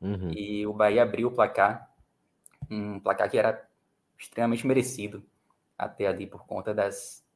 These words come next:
Speaker 2: das chances criadas. Até aquele momento, o C R B não tinha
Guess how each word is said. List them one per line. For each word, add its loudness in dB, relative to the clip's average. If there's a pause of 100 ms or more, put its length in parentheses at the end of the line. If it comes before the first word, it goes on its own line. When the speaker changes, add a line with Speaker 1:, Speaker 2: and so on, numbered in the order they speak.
(140)
Speaker 2:
das 0
chances -8
criadas. 0 (760)
Até 6
aquele 2
momento, 2 (180)
o -10
C -2
R 0
B -2
não 0
tinha -2